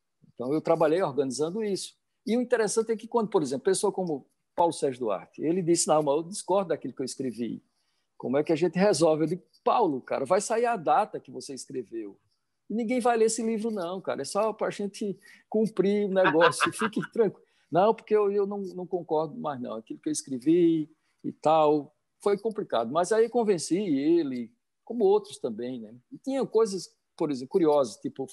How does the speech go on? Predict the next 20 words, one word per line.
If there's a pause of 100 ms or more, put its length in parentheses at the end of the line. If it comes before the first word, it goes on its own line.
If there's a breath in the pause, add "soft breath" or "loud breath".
(120)
Roberto
Pontual
é
falecido. (1600)
Eu
não
tive
acesso
ao,
ao,
ao
viúvo, (480)
que
tava
em
Paris,
né?
Apesar
de
conhecer.